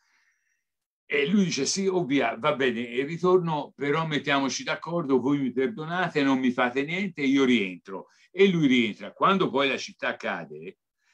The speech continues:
il nostro Michelangelo, eh, qua-, grandissimo artista, ma dal punto di vista civico non proprio, non proprio il top, eh, si nasconde in casa di un amico filomediceo e aspetta che ancora una volta, eh, la sua fama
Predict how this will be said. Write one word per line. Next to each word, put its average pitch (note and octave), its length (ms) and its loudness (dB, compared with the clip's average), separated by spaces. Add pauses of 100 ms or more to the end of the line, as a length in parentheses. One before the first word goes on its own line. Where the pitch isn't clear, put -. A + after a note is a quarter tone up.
(140)
il G#2+ 120 -6
nostro D3 380 -2
Michelangelo, A#2 960 -2
eh, G#2 240 -10
qua-, C3 220 -2
grandissimo D3 600 -2
artista, A#2+ 680 -4
ma G#2+ 440 -2
dal G2+ 200 -8
punto A#2+ 260 -4
di G#2 120 -6
vista A2 540 -4
civico G#2+ 720 -6 (120)
non A2 220 -6
proprio, G2+ 520 -4
non G2+ 160 -10
proprio A2 280 -4
il G2 80 -6
top, D3+ 580 0 (420)
eh, - 100 -16
si - 180 -4
nasconde F3+ 480 -2
in C3 80 -2
casa C#3 300 -2
di B2 80 -2
un A2+ 100 -2
amico A#2 320 -4
filomediceo A2+ 880 -4 (480)
e C3+ 120 -2
aspetta D3 520 0
che A#2+ 80 -2
ancora C3 380 0
una C#3 120 -2
volta, A#2 540 -2 (320)
eh, A2+ 140 -12
la A#2+ 160 0
sua C#3+ 280 0
fama A2+ 560 0